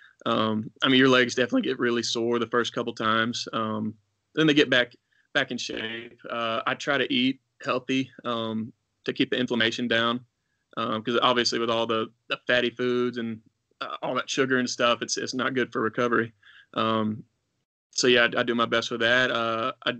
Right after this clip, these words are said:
I take leg day seriously. Um, I know everyone hates on leg day, but, uh, I, I try to take that seriously. I mean, the,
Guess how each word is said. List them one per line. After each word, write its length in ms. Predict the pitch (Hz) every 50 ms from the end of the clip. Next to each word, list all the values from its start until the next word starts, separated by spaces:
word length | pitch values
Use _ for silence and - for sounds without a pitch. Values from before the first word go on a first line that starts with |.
| - -
I 80 | 131 123
take 260 | - - 127 123 120
leg 260 | 123 120 120 123 139 131
day 180 | 131 131 135
seriously. 640 | 123 - - 127 131 135 135 131 - 135 139 156 151 143 -
Um, 420 | - 120 117 117 113 113 113 113 113 - -
I 60 | 131
know 100 | 120 117
everyone 300 | 120 120 127 127 123 120
hates 220 | 107 123 123 120 -
on 120 | 131 117 113
leg 240 | 113 117 127 123
day, 260 | 120 117 113 120 123 - _ - - - - - _ - - -
but, 300 | 113 113 113 113 113 113
uh, 380 | 110 110 113 110 110 110 107 107 - - _ -
I, 100 | - 120 - -
I 60 | 151 120
try 160 | - - 120
to 60 | 117
take 180 | 110 123 123 120
that 140 | 123 117
seriously. 320 | - - 113 113 110 - 120
I 40 | 117
mean, 200 | 117 117 117 123
the, 140 | 131 123